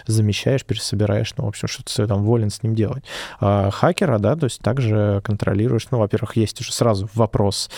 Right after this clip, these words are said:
если у тебя как-, хати-, хакер, э, проник, э, так, э, глубоко в контейнер, да, то есть если он у тебя там не где-то на периметре торчал, ещё что-то, то тут есть вопросики к команде до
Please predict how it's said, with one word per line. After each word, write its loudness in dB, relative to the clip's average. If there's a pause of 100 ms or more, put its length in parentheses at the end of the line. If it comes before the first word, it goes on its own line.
(220)
если -8
у -8
тебя 2
как-, 0
хати-, 0
хакер, 0
э, 2
проник, -2
э, 2
так, -2
э, 4
глубоко 0
в -4
контейнер, 0 (140)
да, 0
то -4
есть -4
если -2
он 0
у -4
тебя -2
там -2
не 0
где-то -2
на -4
периметре -2
торчал, -4
ещё -8
что-то, -6 (400)
то -16
тут -4 (1300)
есть 0
вопросики -2
к -20
команде 2
до 4